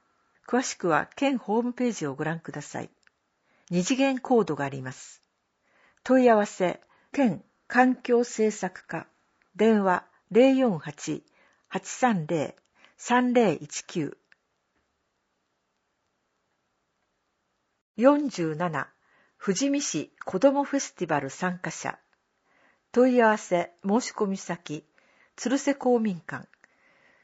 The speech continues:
電話零四九二五一一一四零。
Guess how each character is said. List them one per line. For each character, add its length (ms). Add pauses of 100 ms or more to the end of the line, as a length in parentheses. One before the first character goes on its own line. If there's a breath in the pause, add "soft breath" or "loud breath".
(300 soft breath)
電 260
話 260 (100)
零 260
四 260
九 340 (200)
二 220
五 260
一 400 (360)
一 300
一 220
四 260
零。 280